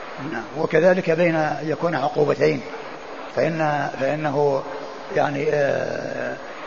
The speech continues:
آه، فإن ال-، الأيسر والأخف يعني هو الذي، آه، آه، يدخل تحت الأمرين ال-، ال-، ال-، ال-، ال-،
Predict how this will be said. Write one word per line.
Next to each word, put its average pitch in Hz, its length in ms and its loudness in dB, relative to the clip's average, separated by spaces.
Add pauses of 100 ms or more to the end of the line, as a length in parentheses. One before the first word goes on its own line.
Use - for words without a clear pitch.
(160)
آه، - 220 -4
فإن 160 340 2 (460)
ال-، 139 160 -4
الأيسر 147 500 4
والأخف 143 420 4 (880)
يعني 147 340 0
هو 170 420 6 (460)
الذي، 151 460 0
آه، 127 320 -4 (720)
آه، 147 260 -2
يدخل 165 500 4
تحت 160 220 -2
الأمرين 156 500 2 (880)
ال-، 170 180 2
ال-، 160 180 6
ال-، 160 200 0
ال-، 156 560 -4 (840)
ال-، 170 120 0